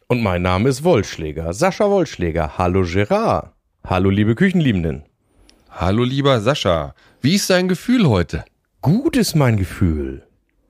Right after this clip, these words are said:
Speaker 1: So kurz vor Weihnachten, wo wir jetzt
Speaker 2: Ja.
Speaker 1: aufnehmen. Unseren Hörern schenken wir jetzt sozusagen den Adventskalender, den kalorienarmen Adventskalender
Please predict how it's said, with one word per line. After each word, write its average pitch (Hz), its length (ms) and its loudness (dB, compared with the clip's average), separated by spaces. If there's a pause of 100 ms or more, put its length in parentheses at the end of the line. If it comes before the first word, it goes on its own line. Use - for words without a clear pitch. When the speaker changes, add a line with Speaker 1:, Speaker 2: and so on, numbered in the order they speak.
(160)
Speaker 1:
So 113 140 2
kurz 135 260 0
vor 101 220 0
Weihnachten, 156 800 0 (320)
wo 117 160 4
wir 120 100 4
jetzt 117 160 0
Speaker 2:
Ja. - 60 -8
Speaker 1:
aufnehmen. 120 680 2 (440)
Unseren 104 320 4
Hörern 135 340 4
schenken 131 460 -2
wir 113 120 4
jetzt - 460 -2
sozusagen 104 680 0
den 104 180 0
Adventskalender, 127 1040 0
den 107 160 -2
kalorienarmen 110 840 2
Adventskalender 92 1000 0